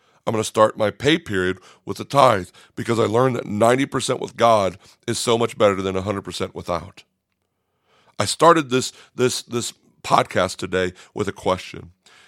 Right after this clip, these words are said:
And the question was this: Do you ever feel overwhelmed? Do you ever feel like there's n-,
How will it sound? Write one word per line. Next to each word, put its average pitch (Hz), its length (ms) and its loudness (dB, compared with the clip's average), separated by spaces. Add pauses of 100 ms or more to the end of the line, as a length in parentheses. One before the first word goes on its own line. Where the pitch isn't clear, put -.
And 123 160 -2
the 113 60 -2
question 123 480 0
was 117 140 -6
this: - 320 -8 (460)
Do 113 80 -4
you 117 140 2
ever 160 280 4
feel 120 360 0
overwhelmed? 92 680 -4 (880)
Do 95 60 -10
you 110 100 -2
ever 160 260 2
feel 147 200 0
like 143 200 4
there's 104 220 -4
n-, 101 220 -8